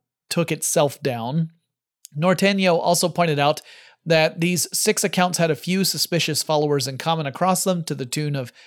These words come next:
nearly one thousand accounts, and he says that it looks as though these were all part of a larger botnet that includes at least one thousand two hundred twelve accounts. Twelve twelve.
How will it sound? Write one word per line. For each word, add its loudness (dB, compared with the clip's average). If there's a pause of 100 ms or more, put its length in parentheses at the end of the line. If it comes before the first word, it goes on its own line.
(260)
nearly 0
one 0
thousand 2
accounts, 0 (280)
and -2
he 0
says 2
that 4
it 0
looks 2
as 0
though 4
these 0
were -2
all 2
part 0
of -2
a 0
larger 2
botnet -2
that -2
includes -2
at -4
least 0
one -2
thousand 0
two -4
hundred -8
twelve 2
accounts. -6 (320)
Twelve 4
twelve. -2